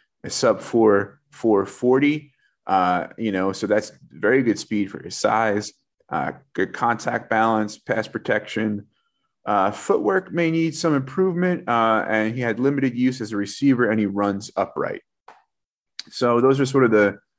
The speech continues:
the, the pros a-, and cons there. Uh, you know, he was eighteenth in elusiveness rating, uh, on the twenty-two running backs, uh, a minimum hundred attempts on, on, on P F F. So, you know, that's not, that's not very,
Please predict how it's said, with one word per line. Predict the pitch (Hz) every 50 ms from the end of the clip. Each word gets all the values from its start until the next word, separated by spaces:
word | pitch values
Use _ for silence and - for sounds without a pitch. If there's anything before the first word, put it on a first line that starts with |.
| _ _ -
the, | 110 104
the | - - 104 95
pros | - - 123 113 113 110 104 107
a-, | 98 71 78 - -
and | 95 95 95
cons | - - 107 101 101 101 104 -
there. | 101 104 104 104 104 101 - _ _ _ _ _ _ _ -
Uh, | 95 104 101 92 90 127
you | 147
know, | 139 135
he | 156 160 156
was | 143 123 -
eighteenth | - 135 131 127 - - 156 156 151
in | 139 120
elusiveness | 117 120 127 127 131 147 135 135 139 139 135 135
rating, | 135 143 143 143 147 147 156 160 - -
uh, | - 113 113 117 113 - - -
on | 98 110 113 120 117 117
the | 113 113 113 113 110 101 71 60 - -
twenty-two | - 135 127 123 127 131 139 139 127 117 120 131 131 -
running | 120 120 123 123
backs, | 117 127 127 123 113 - - -
uh, | - 95 98 101 - _ _ _ _ _ _ _ _ - -
a | - 98
minimum | 107 113 117 117 117 113
hundred | 104 117 120 113 113 107 104
attempts | 104 - 127 120 120 120 - -
on, | 107 - -
on, | - - - - 107 101 -
on | - 107 104 107
P | - - 120 113
F | 110 110 - 123
F. | 117 113 -
So, | - - - 101 98 98 98 - - _ _ _
you | 131
know, | 123 117
that's | 120 123 120 -
not, | 110 107 117 135 139 135 - - - _ _ -
that's | 117 110 101 -
not | - 123 87 - - 113
very, | 110 117 117 113 101 92 69 - -